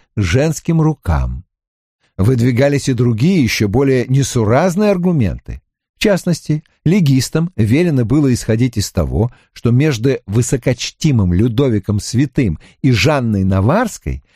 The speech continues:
насчитывается трое преемников, в то время как между Людовиком Святым и Филиппом Длинным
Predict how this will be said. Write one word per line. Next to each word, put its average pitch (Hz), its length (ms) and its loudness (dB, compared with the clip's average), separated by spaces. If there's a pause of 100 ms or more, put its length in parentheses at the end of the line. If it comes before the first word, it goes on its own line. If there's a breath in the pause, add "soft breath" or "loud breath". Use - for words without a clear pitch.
(140 soft breath)
насчитывается 208 1120 0
трое 196 520 0
преемников, 190 960 -2 (160)
в - 80 -12
то 123 100 0
время 139 300 0
как - 240 -2
между 131 280 0
Людовиком 113 800 0
Святым 104 500 -2 (180 loud breath)
и 123 100 2
Филиппом 117 560 0
Длинным 131 680 0